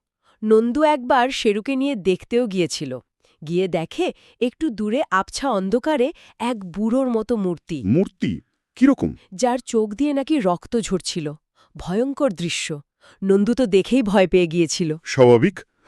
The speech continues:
Speaker 2: আর শেরু? সে তো কুকুর, মালিককে বাঁচাতে এগিয়ে যাওয়ার কথা।
Speaker 1: সেটাই তো অদ্ভুত। শেরু প্রথমে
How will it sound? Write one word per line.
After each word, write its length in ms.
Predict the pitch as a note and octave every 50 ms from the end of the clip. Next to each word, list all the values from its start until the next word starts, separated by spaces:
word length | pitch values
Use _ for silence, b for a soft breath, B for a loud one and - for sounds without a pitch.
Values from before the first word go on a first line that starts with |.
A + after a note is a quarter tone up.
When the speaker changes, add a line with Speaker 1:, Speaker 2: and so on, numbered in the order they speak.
| b -
Speaker 2:
আর 120 | G#2 G#2 F2+
শেরু? 380 | - - - A2+ A#2 B2 F#3 A#3+ - _ _ _ _ _ _ _ _ _ -
সে 160 | - - C3 A#2+
তো 100 | - A#2+
কুকুর, 380 | - C3 A#2 A#2 G3+ G3+ C#3+ G2+ E2+ _ _ _
মালিককে 380 | F#2+ F2+ F#2+ A2 B2+ A#2 - C#3
বাঁচাতে 360 | G#2+ F#2+ G2+ - C3+ C#3+ - D3
এগিয়ে 240 | C#3 C3+ D3+ E3 D#3
যাওয়ার 180 | E3+ E3+ F3+ E3+
কথা। 280 | - E3+ C3 G2+ F#2+ D2+ -
Speaker 1:
সেটাই 420 | - - - C#4+ C#4+ - E4 E4+ E4+
তো 100 | - E4 D#4
অদ্ভুত। 400 | C#4+ A3+ G3+ - - C#4 A3+ D#3+ - _ _ _ _ _ b b b b -
শেরু 360 | - - - C4+ C#4 C#4+ F#4+ A4
প্রথমে 440 | - - C4 C4 - - E4 F4+ A4+